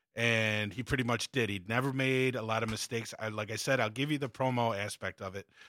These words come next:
um, especially when he was a babyface. I mean, I don't think he could cut good babyface promos. I thought after he turned back heel, he, he was all right. But, um, you know,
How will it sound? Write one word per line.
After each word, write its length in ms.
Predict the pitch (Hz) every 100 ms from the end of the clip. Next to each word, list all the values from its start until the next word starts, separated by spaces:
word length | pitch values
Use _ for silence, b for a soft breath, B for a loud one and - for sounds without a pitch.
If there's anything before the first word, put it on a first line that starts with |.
| B B _
um, 600 | 101 107 98 95 95 92 92 _ _
especially 440 | 117 156 147 131
when 140 | 143 139
he 100 | 135
was 100 | 120
a 40 | 110
babyface. 680 | 110 98 95 82 80 -
I 40 | 92
mean, 120 | 95
I 60 | 104
don't 180 | 117 113
think 140 | 127
he 120 | 127
could 220 | 113 98 -
cut 220 | 117 113 _
good 280 | 117 117 101 _
babyface 540 | 117 110 104 - 104 -
promos. 480 | - 123 117 113 - B B B
I 120 | 113
thought 320 | - 113 101 -
after 400 | 120 131 143 123
he 180 | 120
turned 360 | 113 - 110 104
back 260 | 104 92 -
heel, 400 | 147 147 135 131 b b b b _
he, 180 | 127 117
he 180 | 101 120
was 260 | 113 104
all 120 | 107 101
right. 200 | 101 110 _ _ _ -
But, 340 | 120 113 -
um, 400 | 123 104 98 95 _ _ _ _ _ _ _ _ _ _ _ _ _ _ -
you 80 |
know, 260 | 127 110